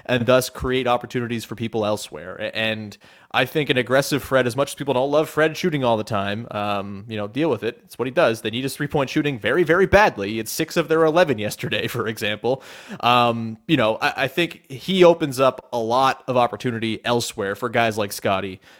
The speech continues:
when he is kind of hunting the, the, hi-, his looks early on. And I think, yeah, Yak helps with that. The amount of space he's gonna have coming off of Yak screens, you know, either off ball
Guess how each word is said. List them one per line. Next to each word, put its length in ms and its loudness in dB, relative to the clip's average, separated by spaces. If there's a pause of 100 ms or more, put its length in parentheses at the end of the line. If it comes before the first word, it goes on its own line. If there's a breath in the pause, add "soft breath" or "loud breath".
(140 soft breath)
when 240 0
he 220 -4
is 420 -6
kind 220 -6
of 100 -10
hunting 540 -10
the, 220 -10
the, 280 -10 (300)
hi-, 200 -8
his 200 -6
looks 220 0
early 240 4
on. 220 0
And 100 -4
I 140 0
think, 220 -6
yeah, 180 0
Yak 340 4
helps 280 2
with 140 -2
that. 340 0 (260 soft breath)
The 80 -8
amount 180 -2
of 60 -6
space 420 -2
he's 140 -4
gonna 180 0
have 320 0 (200)
coming 280 -4
off 160 -2
of 120 -14
Yak 260 -4
screens, 640 -10
you 80 -10
know, 160 -8
either 260 -4
off 280 0
ball 360 4